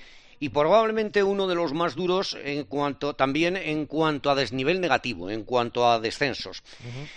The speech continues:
Speaker 1: Recordemos antes de nada, haciendo un poquitín de, de historia, que el más duro en cuanto a desnivel es el de Nürburgring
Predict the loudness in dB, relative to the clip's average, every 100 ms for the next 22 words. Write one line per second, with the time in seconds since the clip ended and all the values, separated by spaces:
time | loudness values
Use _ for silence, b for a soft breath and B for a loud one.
0 | B 0 4 4 4 4 2 2 0 2
1 | 2 2 2 0 0 -2 -4 -4 -2 2
2 | 2 0 -2 -2 -4 -2 -2 2 2 2
3 | 0 0 2 2 0 -4 0 2 2 0
4 | -2 0 0 0 0 2 2 2 B B
5 | B B B -4 0 2 0 2 2 4
6 | 4 4 4 2 2 2 2 0 -2